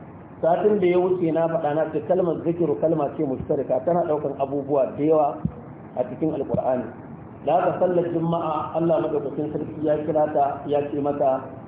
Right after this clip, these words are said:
azzikiru. Da haka taƙaita kalmar zikiri ga wani abu ƙwaya ɗaya, da wannan muguwar fahimta ce ga littafin Allah da kuma sunnarwa, sunnar manzon Allah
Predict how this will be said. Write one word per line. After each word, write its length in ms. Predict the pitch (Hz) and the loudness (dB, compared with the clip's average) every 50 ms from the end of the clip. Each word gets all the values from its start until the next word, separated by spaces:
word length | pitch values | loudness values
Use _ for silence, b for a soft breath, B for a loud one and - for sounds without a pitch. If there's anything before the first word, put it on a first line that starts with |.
| - - - - - | -16 -16 -16 -6 -4
azzikiru. 680 | 131 139 - - - 139 151 151 147 147 123 117 - - - - - - - - - - - - - - - | -2 -2 -2 -2 -4 -4 -4 -4 -4 -6 -6 -6 -8 -10 -12 -14 -16 -16 -16 -16 -16 -16 -16 -14 -14 -14 -8
Da 160 | - 139 160 | -2 2 2
haka 200 | 185 185 190 180 - - | 2 2 2 0 -2 0
taƙaita 520 | - - - - 226 202 180 - - - - - | 0 0 2 2 4 4 4 4 2 2 2 2
kalmar 400 | 185 185 190 185 180 165 151 143 139 - | 2 2 2 2 2 2 0 -2 -2 -4
zikiri 420 | - 165 165 - - 131 127 123 123 - - - - - - - - - - - - - - - - - - - | -4 -4 -4 -4 -6 -8 -10 -10 -10 -12 -14 -16 -16 -18 -18 -18 -18 -18 -18 -16 -18 -18 -18 -18 -18 -18 -12 -4
ga 100 | - 147 | 0 2
wani 240 | 143 160 170 196 208 | 4 4 4 4 2
abu 240 | - 165 160 151 156 | 0 0 -2 -2 -2
ƙwaya 440 | 151 156 143 131 139 143 147 147 147 | -2 -2 -2 0 0 0 0 0 0
ɗaya, 180 | 151 151 147 147 180 - - - - - - - - - - - - - - | 0 0 -2 -2 -4 -8 -12 -14 -16 -16 -16 -16 -16 -16 -16 -16 -16 -18 -12
da 100 | - - | -8 -4
wannan 460 | 131 151 185 196 196 185 170 165 165 165 | 0 2 2 2 2 2 2 2 2 4
muguwar 480 | 180 190 185 165 160 165 170 170 170 | 4 4 4 4 4 4 4 4 2
fahimta 640 | 165 - 139 143 156 170 180 170 165 147 139 143 - | 2 0 -2 0 0 0 0 2 2 2 0 0 -2
ce 80 | 170 156 | -2 -2
ga 140 | 139 143 | 0 0
littafin 580 | 135 143 156 156 - 175 165 165 160 151 139 - | 0 0 -2 -2 0 2 2 2 2 0 -2 -2
Allah 260 | - 160 156 156 143 | -2 0 0 2 0
da 80 | 127 127 | 0 0
kuma 240 | - - 147 147 143 | -2 -2 -2 -2 -2
sunnarwa, 600 | 143 160 160 156 156 151 139 135 120 120 120 - - - - - - - - - - - - - - - - - | -2 0 0 0 2 2 2 2 2 0 -2 -2 -6 -12 -14 -14 -14 -14 -12 -12 -12 -12 -12 -12 -12 -12 -8 -4
sunnar 340 | - 160 170 170 160 143 | 0 2 2 2 2 2
manzon 320 | 135 135 131 131 139 147 156 | 2 2 2 2 2 0 0
Allah 460 | 151 160 165 160 156 151 143 - - | 0 0 0 2 2 2 0 0 -4